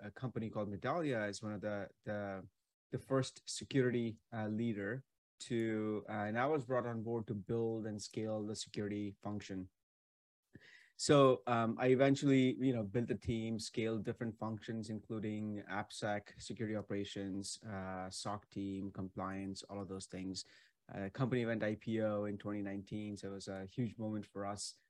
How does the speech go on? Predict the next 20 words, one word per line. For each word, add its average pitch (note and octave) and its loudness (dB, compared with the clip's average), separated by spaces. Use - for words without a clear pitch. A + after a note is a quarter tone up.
you G#2 -8
know, G#2 -4
leading A2 0
security A2 -2
as G2+ -4
a G2+ -6
company G2 -6
goes G#2 -4
through G#2+ -6
an G2 -6
I G2 -8
P G2 -6
O. G#2+ -4
Um, G#2+ 8
s-, - -6
going D3 12
through C3 4
that B2 8
gave, A#2 2
uh, G#2+ 2